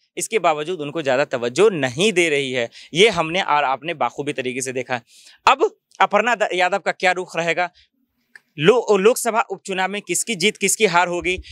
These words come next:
ये तो अपनी जगह है, लेकिन अपर्णा पे लोगों की निगाहें इसीलिए रहेंगी कि क्या वो बीजेपी में ही रहेंगी या बीजेपी का दामन थाम देंगे, छोड़ देंगी। ये एक बड़ा सवाल है, क्योंकि शायद हर चुनाव में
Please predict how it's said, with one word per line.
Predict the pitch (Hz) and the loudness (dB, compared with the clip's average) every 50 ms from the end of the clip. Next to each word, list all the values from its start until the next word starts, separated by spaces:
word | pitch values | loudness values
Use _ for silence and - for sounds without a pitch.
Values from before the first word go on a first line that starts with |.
| - - - 120 | -18 -14 -4 2
ये | 165 254 294 277 | 4 4 4 4
तो | 190 262 | 4 2
अपनी | - 190 180 - 190 185 | 2 2 0 -2 -4 -4
जगह | 151 165 143 135 | -2 -2 -2 -2
है, | 120 107 - _ - - - 135 | -2 -4 -6 _ -20 -14 -4 0
लेकिन | 151 180 180 226 226 220 | 0 0 0 0 -2 0
अपर्णा | - 185 - - 170 165 175 196 | 0 0 0 0 0 0 0 0
पे | 208 196 214 | -2 -2 -4
लोगों | 180 160 156 165 170 170 | -4 -2 -2 -2 -2 -4
की | 160 165 | -6 -6
निगाहें | 147 143 127 143 147 156 156 | -6 -4 -4 -4 -4 -4 -6
इसीलिए | 135 - - 165 160 139 | -6 -6 -6 -6 -6 -6
रहेंगी | 131 127 127 135 156 156 | -6 -6 -8 -8 -8 -8
कि | 160 156 | -8 -8
क्या | - - 165 180 196 | -4 0 2 2 2
वो | 202 175 170 208 208 | 2 0 0 0 0
बीजेपी | - 160 160 151 151 180 - - 196 196 | 0 -2 -2 0 0 -2 -2 -2 -2 0
में | 196 208 | 0 0
ही | 185 165 226 277 | 0 2 2 2
रहेंगी | 285 - 202 208 214 214 208 214 226 _ - - - _ - | 2 2 2 0 -2 -2 -4 -6 -6 _ -16 -20 -20 _ -2
या | 156 202 | -2 0
बीजेपी | 170 156 160 139 143 120 160 | 0 -2 -4 -6 -4 -6 -4
का | 156 170 | -4 -4
दामन | 156 135 147 127 131 139 | -4 -4 -4 -6 -6 -6
थाम | 131 - - 117 113 113 113 | -8 -10 -10 -10 -10 -10 -10
देंगे, | 113 120 113 107 - 156 | -12 -12 -10 -8 -6 -6
छोड़ | 143 127 - - - 233 214 170 | -6 -6 -6 0 2 2 4 2
देंगी। | 135 135 127 123 131 123 _ _ _ _ _ _ - | 2 -4 -8 -10 -12 -14 _ _ _ _ _ _ 0
ये | 151 185 285 294 220 - | 4 4 4 4 4 2
एक | 196 196 160 | 2 2 2
बड़ा | 151 147 156 147 151 | 2 0 0 0 0
सवाल | - - 139 123 117 110 | -4 -4 -8 -10 -10 -10
है, | 113 107 - - - - - - | -14 -16 -20 -20 -20 -8 -2 0
क्योंकि | 202 202 - 233 247 254 233 - _ _ _ _ _ _ _ _ _ - | 0 2 4 2 2 2 0 -4 _ _ _ _ _ _ _ _ _ -6
शायद | - - 202 196 208 240 - 175 | 0 4 4 4 4 4 2 0
हर | 190 165 202 285 311 | 2 4 4 2 2
चुनाव | 311 - 214 185 180 175 165 156 156 | 0 -4 -2 0 0 0 -2 -2 -4
में | 156 165 175 190 | -4 -4 -4 -4